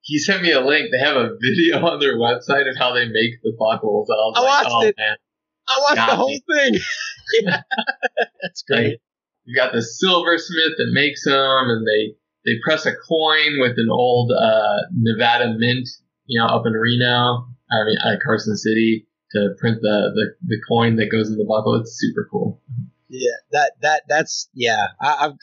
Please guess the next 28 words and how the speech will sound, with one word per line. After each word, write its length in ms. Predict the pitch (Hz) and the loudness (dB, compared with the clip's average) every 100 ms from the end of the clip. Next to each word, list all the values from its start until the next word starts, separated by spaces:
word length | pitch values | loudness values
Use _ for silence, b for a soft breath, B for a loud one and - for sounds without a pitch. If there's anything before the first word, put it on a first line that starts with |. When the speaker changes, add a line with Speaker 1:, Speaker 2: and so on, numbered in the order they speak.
| - | -4
Speaker 2:
I've 140 | 143 | 0
got 180 | 156 147 | 0 2
that 180 | 151 135 | 0 0
one 160 | 139 | -2
s-, 220 | 123 - - | -2 -4 -4
on 140 | - 143 | -2 0
the 100 | 127 | 0
list 360 | 131 135 - | 2 0 -2
<laughs> 100 | - | -2
somewhere 580 | - 160 131 - - 160 - | 0 0 0 0 0 0 0
to 120 | 156 | -2
get, 240 | - 170 165 | 0 -2 0
if 100 | 180 | -2
I 80 | |
can 160 | 180 165 | 0 0
get 160 | 160 190 | 0 2
into 300 | 190 - 156 | 0 0 -2
the 120 | 143 | 0
race 300 | 139 170 - | 0 0 0
now, 220 | 120 117 | 0 0
'cause 180 | 120 117 | -2 -4
it's 120 | 110 | -4
getting 200 | 170 135 | -4 -4
kinda 260 | 110 147 127 | -4 -4 0
hard 240 | 143 151 | 0 0
to 80 | 127 | -2
get. 180 | 123 120 - _ _ _ _ _ B B B B B B B - - | -4 -6 -6 _ _ _ _ _ B B B B B B B -8 -4
Yeah. 300 | 110 104 | 0 0